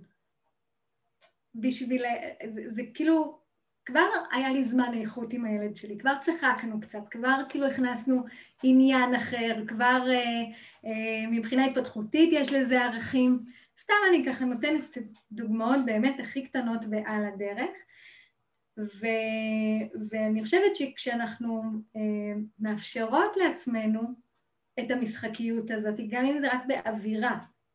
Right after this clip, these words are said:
ולא במשחק תכלס, זה גם מייצר משהו אחר בבית, בתחושה שלנו, בתחושה של ה-,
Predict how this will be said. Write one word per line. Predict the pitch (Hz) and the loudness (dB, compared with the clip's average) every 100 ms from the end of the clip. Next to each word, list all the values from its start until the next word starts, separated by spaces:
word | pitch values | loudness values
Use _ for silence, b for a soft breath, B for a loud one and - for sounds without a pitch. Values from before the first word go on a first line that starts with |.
| _ | _
ולא | 220 214 220 262 254 - - _ _ _ 220 | -4 0 4 6 4 0 -14 _ _ _ -8
במשחק | 214 208 208 - - 254 254 | -2 0 -2 -4 -2 -2 0
תכלס, | 285 330 330 277 285 285 - _ _ b b b b b b _ _ | 2 2 2 0 0 -2 -14 _ _ b b b b b b _ _
זה | 214 220 214 | -4 -2 2
גם | 254 294 | 2 4
מייצר | 262 220 269 240 226 - | 2 -2 -4 -4 -4 -6
משהו | 233 233 240 262 214 | -2 -2 0 -2 -4
אחר | - 247 240 233 226 _ _ _ _ - | -4 -4 -4 -6 -10 _ _ _ _ -8
בבית, | 214 208 233 240 214 208 | -4 -2 2 2 0 -2
בתחושה | 208 - 214 - 247 247 | -6 -8 -8 0 0 0
שלנו, | - 226 214 208 208 208 202 | -2 -2 0 0 -2 -4 -6
בתחושה | 202 196 196 196 208 - 180 226 | -6 -6 -8 -10 -12 -12 -8 -6
של | 214 226 | -6 -4
ה-, | 208 202 196 196 190 | -4 -4 -8 -10 -12